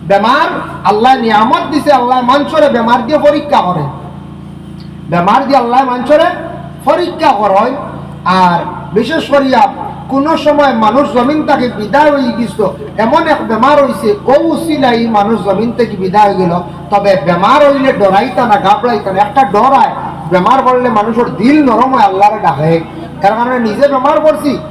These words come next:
বেমার পড়ি আনলে মানুষের দিল নরম হইব, মানছে আল্লাহর ইয়াদ করবো, ডাকিব। আর প্রতিবেশী বেমার হইলে ও বেমারি দেখাত যাইতাম, আমরা রূপে হক সুন্নত দেখা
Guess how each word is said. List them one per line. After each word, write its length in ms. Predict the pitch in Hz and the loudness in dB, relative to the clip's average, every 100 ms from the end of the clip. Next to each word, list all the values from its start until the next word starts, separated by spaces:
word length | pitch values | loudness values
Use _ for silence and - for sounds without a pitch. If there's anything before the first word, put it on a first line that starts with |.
| - 147 | -14 -2
বেমার 340 | 190 226 277 | 2 4 4
পড়ি 200 | 254 262 | 2 0
আনলে 220 | 262 262 | 0 0
মানুষের 360 | 233 226 240 247 170 | 0 2 2 0 0
দিল 200 | 220 285 | -2 0
নরম 300 | 277 262 294 | 2 4 4
হইব, 280 | 294 285 262 | 2 2 2
মানছে 300 | 226 226 247 | 2 0 0
আল্লাহর 340 | 226 240 269 | 0 2 2
ইয়াদ 400 | 247 262 294 277 | 4 2 0 0
করবো, 200 | 294 277 | 2 2
ডাকিব। 360 | 240 214 233 226 | 2 0 -2 2
আর 120 | 220 208 | 2 2
প্রতিবেশী 480 | 277 330 330 294 277 | -2 -2 -4 -4 -2
বেমার 320 | 226 233 254 | 0 2 2
হইলে 340 | 247 220 208 202 214 - - - - - | 0 2 0 0 -8 -10 -16 -18 -8 -2
ও 80 | |
বেমারি 420 | 190 190 196 233 262 | 0 2 2 0 0
দেখাত 280 | 233 262 277 - | 0 2 2 2
যাইতাম, 440 | 202 175 196 208 | 0 2 2 4
আমরা 280 | 208 202 208 | 2 2 2
রূপে 280 | 190 185 196 | 2 0 0
হক 400 | 147 170 190 226 - - - - | 2 2 2 0 -4 -10 -10 -6
সুন্নত 840 | 190 175 185 226 277 - - - | -4 0 2 2 2 -2 -10 -4
দেখা 400 | 175 208 226 - | 0 2 2 0